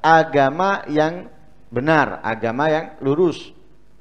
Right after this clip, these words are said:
Salawatullah wassalamu alaihi wa ala sairin nabiyyin. Salawatnya Allah dan salamnya alaihi, atas Nabi Muhammad, wa ala sairin nabiyyin, dan kepada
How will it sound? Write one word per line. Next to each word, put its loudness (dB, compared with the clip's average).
Salawatullah 0
wassalamu -2
alaihi -2
wa 2
ala 0
sairin -4
nabiyyin. -8
Salawatnya -2
Allah -2
dan -4
salamnya -4
alaihi, -2
atas -6
Nabi -6
Muhammad, -2
wa 2
ala -2
sairin -4
nabiyyin, -6
dan -2
kepada -4